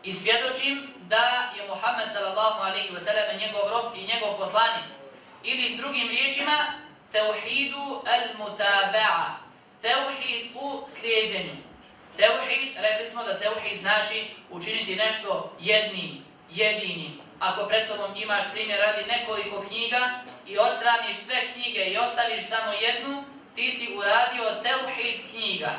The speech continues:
Ti si uradio tauhid knjigu, sveo si ih na jednu. Tako i tauhidul mutaba'a, jednoća u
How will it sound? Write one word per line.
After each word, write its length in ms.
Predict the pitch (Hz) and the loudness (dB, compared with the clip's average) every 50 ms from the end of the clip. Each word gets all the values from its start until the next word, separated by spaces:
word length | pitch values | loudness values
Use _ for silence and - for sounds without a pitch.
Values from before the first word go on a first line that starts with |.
| - - - - - - - - | -8 -12 -16 -20 -20 -20 -14 -10
Ti 100 | 202 214 | -8 -6
si 160 | - 202 185 | -4 -4 0
uradio 340 | 185 190 214 - - 247 233 247 | 2 4 4 4 2 0 -2 -2
tauhid 380 | 262 262 - - 233 226 233 233 | -2 -2 -2 -2 -4 -4 -4 -4
knjigu, 200 | 226 208 190 185 | -6 -6 -6 -6
sveo 400 | - - 240 269 262 262 247 - | -2 0 2 2 2 2 0 0
si 100 | 240 226 | -2 -4
ih 100 | 214 220 | -2 0
na 260 | 240 - 226 - 269 - - - - - | 2 2 2 2 0 -2 -8 -14 -18 -18
jednu. 420 | 180 180 185 220 214 208 208 175 160 151 - - - - - - - - | -10 -2 2 4 4 4 4 0 -6 -10 -14 -18 -20 -20 -20 -14 -4 0
Tako 240 | 254 285 285 294 | 0 2 2 0
i 100 | 285 269 | 0 -2
tauhidul 640 | 262 262 254 240 247 269 285 302 302 285 285 277 262 | -2 -2 -2 -2 0 0 0 0 -2 -2 -4 -4 -6
mutaba'a, 720 | 262 262 247 247 240 233 220 - 185 - - - - - | -6 -2 4 6 6 6 6 4 2 -2 -2 -4 -4 -6
jednoća 440 | - - - 262 285 277 - 247 240 233 233 247 285 | -6 -6 -4 -4 -4 0 2 4 4 4 2 -2 -4
u 100 | 302 | -6